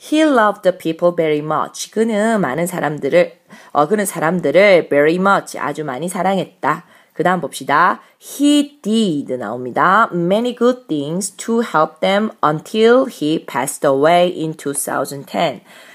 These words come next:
자, 그래서 그는 many good things, 많은 일들을 했단 말이죠. To help them, 그들을 돕기 위해서. 자, 그래서 우리 to help. 자, 이거 뭐죠? 우리 그 박선호 선생님하고 문법 강의 들으셨죠?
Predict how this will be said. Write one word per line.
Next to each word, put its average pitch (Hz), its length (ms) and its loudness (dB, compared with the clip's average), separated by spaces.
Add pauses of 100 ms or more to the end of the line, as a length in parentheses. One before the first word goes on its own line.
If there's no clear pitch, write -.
(180)
자, 170 240 2
그래서 156 240 -4
그는 180 640 -2
many 214 400 0
good 233 300 -2
things, 196 340 -4
많은 147 400 0
일들을 151 340 0
했단 160 320 -4
말이죠. 113 480 -8 (300)
To 262 180 0
help 233 380 0
them, 120 260 -8 (240)
그들을 190 640 2
돕기 180 600 -4
위해서. 76 460 -10 (220)
자, 151 160 0
그래서 156 240 4
우리 156 480 2
to 226 240 2
help. 160 540 0 (500)
자, 143 100 0
이거 190 160 2
뭐죠? 190 480 2 (320)
우리 147 400 -4
그 143 340 4
박선호 220 340 -2
선생님하고 151 800 0
문법 190 320 0
강의 131 220 -10
들으셨죠? 180 800 -2